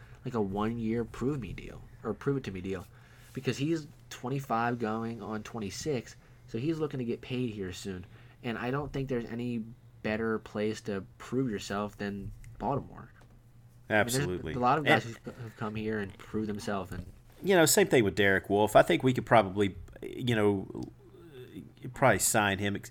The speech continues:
Speaker 2: you know, maybe to a two-year, like, ten million dollar deal. I think that's something that could probably get it done with him. Um, and, and he was very, very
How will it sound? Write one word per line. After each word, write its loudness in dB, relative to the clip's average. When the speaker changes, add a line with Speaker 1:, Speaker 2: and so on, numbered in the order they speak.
Speaker 2:
you 6
know, 8
maybe 4
to 2
a 4
two-year, 4
like, 4
ten 0
million -4
dollar 0
deal. -4
I -2
think -8
that's -2
something -2
that -4
could -8
probably -6
get -6
it -8
done -4
with -6
him. -4
Um, -2
and, 0
and 0
he 4
was 0
very, 2
very 0